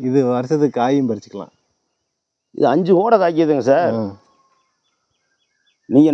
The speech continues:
Speaker 2: நான் சொல்றது வந்து, இப்போ இந்த மரம் வந்து கம்மியான காய்ங்க சார்.
Speaker 1: ம்.
Speaker 2: பெரிய மரங்கள்லாம் ஒரு, ஒரு ஐம்பது, ஐம்பது கிலோ வத்தலிக்கே காய்க்குங்க சார்.
Speaker 1: ம்.
Speaker 2: ஏக்கருக்கு இருபது மரம் வைக்கணுங்க சார், அதிகமா வைக்காம.
Speaker 1: நம்ம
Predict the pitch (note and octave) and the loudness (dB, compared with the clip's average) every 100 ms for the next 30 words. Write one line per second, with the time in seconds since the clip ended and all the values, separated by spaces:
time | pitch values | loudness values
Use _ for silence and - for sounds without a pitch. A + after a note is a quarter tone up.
0 | D#3 E3 D3+ F3+ G#3+ G3+ G3 G3 F#3+ F#3+ | 2 0 2 4 4 2 0 0 2 2
1 | F3+ F3+ F3+ F3 G3 G3 F#3+ D3+ F3+ G3 | 2 0 2 2 2 0 2 2 2 0
2 | F#3+ F3 F3 E3+ C#3 D3+ D3+ D#3+ D#3 G2+ | 0 2 0 0 0 0 0 -4 -6 -12
3 | F#2 G2 - D3 F#3+ F#3+ F3 E3 E3 F3+ | -12 -8 -2 0 2 2 2 2 0 0
4 | F3+ D#3 A#2+ _ _ _ _ _ - B2+ | 0 -2 -6 _ _ _ _ _ -2 2
5 | C#3 C#3 C#3 C3+ C3+ C3 B2+ C3 C#3 C3 | 2 2 0 -2 -2 -2 0 0 2 0
6 | B2+ B2+ D3 A#2 C#3 D#3+ D#3+ D3+ C#3 D#3 | 0 0 0 0 2 2 2 -2 0 0
7 | D3 D3 C3 A#2+ A#2 F2 F2+ - _ _ | 0 0 0 -2 -4 -4 -8 -10 _ _
8 | _ - A2+ G#2 G2+ F#2 A#2 F#3 D#3 E3+ | _ -20 -16 -16 -16 -4 2 2 4 0
9 | F3+ D3 D#3 D#3+ C#3 E3 B2+ G#2 E2 - | 2 0 2 0 -2 -2 -4 -6 -8 -10
10 | - A#2 C#3 A#2+ F#2+ G2 D#2+ - _ _ | -4 0 0 0 -4 -8 -12 -18 _ _
11 | _ _ G2+ F#2 A2+ B2 _ _ _ _ | _ _ -20 _ _ _ _ _ _ _
12 | _ _ _ _ _ - A2+ | _ _ _ _ _ -12 -6